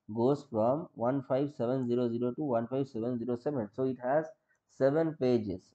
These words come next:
Okay. Uh, so all this information you can get from this EndNote citation file. Sometimes this citation file can also be downloaded in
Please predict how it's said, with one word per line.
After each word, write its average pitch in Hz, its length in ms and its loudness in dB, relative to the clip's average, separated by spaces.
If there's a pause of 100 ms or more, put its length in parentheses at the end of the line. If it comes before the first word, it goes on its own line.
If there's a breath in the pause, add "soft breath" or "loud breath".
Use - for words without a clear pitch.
Okay. 135 320 -4 (880)
Uh, 110 320 2
so 120 200 2
all 139 220 8
this 160 180 0
information 143 720 2
you 135 120 0
can 135 340 0 (200)
get 131 240 2 (140)
from 135 320 2 (480)
this 127 460 -2 (200)
EndNote 117 560 -2
citation 107 600 -4 (100)
file. 101 220 -4 (560)
Sometimes 143 540 -2
this 143 200 -4
citation 127 560 -4
file 123 300 2
can 120 160 -2
also 107 320 -4
be 135 140 -2
downloaded 113 500 -2
in 113 260 -6